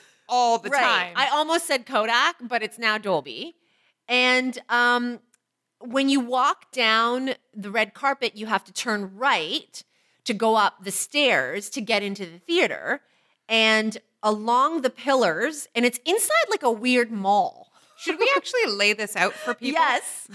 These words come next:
Speaker 1: The whole thing is, it's kind of wrapped in a U shape around a mall, as you say, like a weird outdoor, indoor mall
Speaker 2: Yeah.
Speaker 1: that is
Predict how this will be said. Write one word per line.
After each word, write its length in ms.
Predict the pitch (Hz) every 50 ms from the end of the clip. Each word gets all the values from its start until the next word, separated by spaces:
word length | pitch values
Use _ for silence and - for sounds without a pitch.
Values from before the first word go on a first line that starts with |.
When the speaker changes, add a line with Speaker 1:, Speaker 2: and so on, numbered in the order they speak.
| 196 _
Speaker 1:
The 440 | - 269 269 269 269 262 262 - - - - - - - -
whole 240 | - 330 359 427 453 - - _
thing 380 | - 247 240 240 240 240 226 - _ _
is, 400 | 202 208 202 202 202 196 - -
it's 160 | - 240 -
kind 480 | - - - - - 320 349 392 427 440
of 320 | 440 - 262 214 190 180
wrapped 400 | 190 208 202 214 226 - - - - _
in 100 | 208 196
a 120 | 190 180
U 440 | 170 165 170 170 185 214 240 262 262
shape 460 | 262 262 - - 202 165 165 170 - _ _
around 600 | - 190 185 170 180 214 226 240 247 254 262 262 254 - -
a 80 | 196
mall, 560 | 196 202 208 208 220 247 269 262 233 226 220 -
as 120 | 226 233 247
you 120 | 247 233
say, 180 | - - 214 180
like 160 | 175 185 180
a 60 | 190
weird 360 | 180 196 240 254 285 285 - -
outdoor, 560 | - 226 226 220 - 247 233 233 233 233 226 -
indoor 360 | - 202 202 208 208 208 202 202
mall 420 | 196 185 180 170 170 170 170 - _
Speaker 2:
Yeah. 180 | 269 294 403 494 - 554 240 220
Speaker 1:
that 160 | 214 220 214
is 180 | 214 214 208